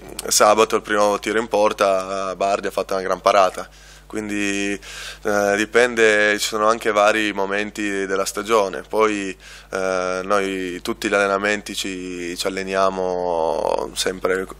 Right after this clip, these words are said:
con mister, eh, sulla fase difensiva, quindi, eh, non è cambiato nulla. Semplicemente ci sono momenti in cui, eh, come ho detto, il primo tiro prendi gol e altri in cui magari ti fa la parata o tirano fuori oppure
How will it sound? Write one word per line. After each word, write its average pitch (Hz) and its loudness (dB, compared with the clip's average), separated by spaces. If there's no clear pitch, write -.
con 95 -6
mister, 92 -2
eh, 95 -6
sulla 92 -4
fase 95 -2
difensiva, 92 -2
quindi, 95 -4
eh, - -4
non 98 4
è 104 4
cambiato 101 4
nulla. 90 0
Semplicemente 95 0
ci - -4
sono 98 0
momenti 98 2
in 95 -10
cui, 95 -2
eh, 95 -6
come 98 -2
ho 98 0
detto, 95 2
il 92 0
primo 104 2
tiro 98 2
prendi 104 -2
gol 104 6
e 92 2
altri 95 -2
in 92 -8
cui 87 -6
magari 92 -2
ti - -8
fa 95 0
la 92 -2
parata 104 6
o 95 -4
tirano 95 -2
fuori 101 4
oppure 95 2